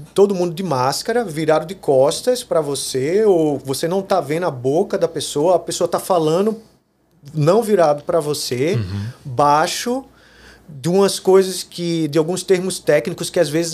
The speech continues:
Speaker 1: não são os mesmos tec-, termos técnicos que você usa.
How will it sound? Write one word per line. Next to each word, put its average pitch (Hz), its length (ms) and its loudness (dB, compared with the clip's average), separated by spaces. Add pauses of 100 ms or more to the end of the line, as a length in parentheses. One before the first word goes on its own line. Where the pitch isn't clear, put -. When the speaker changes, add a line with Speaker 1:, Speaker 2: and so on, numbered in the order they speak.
Speaker 1:
não 185 240 2
são 202 220 0
os 170 100 -2
mesmos 160 240 -2
tec-, 147 320 -2 (200)
termos 147 300 0
técnicos 139 360 -4
que - 60 -12
você 156 240 -4
usa. 175 480 -4